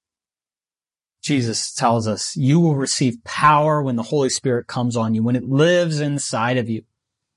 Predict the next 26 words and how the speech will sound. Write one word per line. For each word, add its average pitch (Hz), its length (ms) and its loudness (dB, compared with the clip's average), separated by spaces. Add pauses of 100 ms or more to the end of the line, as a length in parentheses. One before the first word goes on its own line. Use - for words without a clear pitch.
(120)
Then 202 320 4
you 262 100 4
will 240 100 2
be 208 120 2
my 190 160 2
witnesses 165 500 -2
in 139 120 0
the 123 60 0
city, - 360 -4 (800)
in 131 160 0
the 123 80 2
neighborhoods, 123 580 0
in 113 80 4
the 113 60 4
bad 131 420 2
parts 131 300 -4
of 117 80 -4
town, 120 240 0
and 117 80 0
even 147 340 0
to 127 120 -6
the 117 180 0
ends 120 180 0
of 110 60 0
the 104 140 0
earth." 90 220 -8